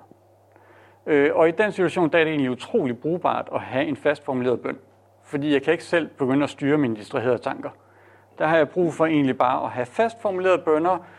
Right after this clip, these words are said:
som jeg, som kan få lov til at, at gribe det, der distraherer. Så det er den ene. Sørg for at bede Fader vor hver dag, øh, og, og sørg for at lade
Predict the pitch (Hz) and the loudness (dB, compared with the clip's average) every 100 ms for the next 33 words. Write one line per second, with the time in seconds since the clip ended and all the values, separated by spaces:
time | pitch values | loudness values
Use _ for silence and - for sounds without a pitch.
0 | - - _ - 180 147 135 127 131 - | -20 -20 _ -6 2 2 4 2 2 -2
1 | - _ - - 151 - 147 - 143 151 | -10 _ -12 -2 -2 0 -4 0 2 2
2 | - - 147 127 160 147 117 - 143 - | 0 -4 -4 -2 0 2 2 0 -2 0
3 | 147 160 170 - _ - 147 143 - 113 | -2 -2 -6 -12 _ -4 -2 -2 -6 -14
4 | - 113 113 - _ _ _ - 202 214 | -10 -8 -8 -10 _ _ _ -4 0 0
5 | 202 214 214 - - - - - 165 156 | 0 -2 -6 -14 -20 -20 -8 2 4 4
6 | 156 156 175 - - - 151 175 156 160 | 2 2 -2 -4 -12 2 4 6 6 4
7 | 165 151 170 208 - - - - - 180 | 6 4 4 -2 -8 -20 -20 -20 -6 4
8 | 156 147 143 - 156 143 131 151 135 - | 6 6 6 6 8 8 6 4 0 4
9 | 180 151 - 147 143 165 185 139 135 135 | 4 4 2 4 6 6 4 2 2 2
10 | 131 135 | 4 2